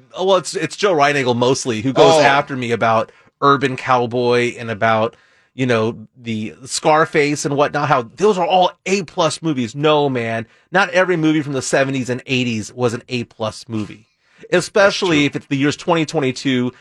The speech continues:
Speaker 1: I'm a forty-four-year-old dude watching it. I talk about the movie The Goonies all the time.
Speaker 2: You
Speaker 1: The
Speaker 2: didn't
Speaker 1: Goo-,
Speaker 2: like Goonies?
Speaker 1: The Goonies was fun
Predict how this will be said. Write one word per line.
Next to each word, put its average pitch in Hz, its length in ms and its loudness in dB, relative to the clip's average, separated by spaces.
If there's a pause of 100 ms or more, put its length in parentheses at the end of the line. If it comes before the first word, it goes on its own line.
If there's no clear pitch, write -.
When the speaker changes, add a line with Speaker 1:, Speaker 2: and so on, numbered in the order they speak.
(180)
Speaker 1:
I'm 135 160 2
a 120 60 0
forty-four-year-old 131 840 0
dude 120 280 0
watching 113 400 0
it. 104 120 -12
I 127 80 -6
talk 170 160 2
about 165 140 0
the 147 60 -10
movie 147 180 -4
The 123 100 -6
Goonies 123 420 -2
all 113 120 0
the 110 60 -6
time. 117 320 -2 (280)
Speaker 2:
You 131 100 0
Speaker 1:
The 147 60 4
Speaker 2:
didn't 160 100 0
Speaker 1:
Goo-, 165 60 4
Speaker 2:
like 156 120 2
Goonies? 185 300 -2
Speaker 1:
The 160 80 2
Goonies 254 320 0
was 220 180 0
fun 220 500 2